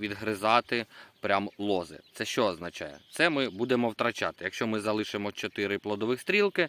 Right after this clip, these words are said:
десь грузи-, гризуни вибили, отже що, ми, в нас є тільки три плодових стрілки, це мало. Якщо ми залишимо шість-сім, в нас є на резерві.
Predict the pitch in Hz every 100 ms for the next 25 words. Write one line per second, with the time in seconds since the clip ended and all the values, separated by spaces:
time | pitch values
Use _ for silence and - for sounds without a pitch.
0 | - - - 95 123 104 107 113 107 113
1 | 101 110 117 117 117 131 208 175 180 175
2 | 165 - - - - 127 113 110 - 175
3 | 180 170 - - 113 117 113 127 131 120
4 | - 120 110 113 - 127 113 95 92 90
5 | 87 - 92 85 - 85 - 110 101 101
6 | 78 71 - - - - - - - -
7 | - - - - 120 127 131 117 110 120
8 | 120 - 123 123 123 120 117 117 - -
9 | - - - - 131 - - 214 226 233
10 | 226 _ _ - 98 143 156 110 127 120
11 | 117 110 90 82 76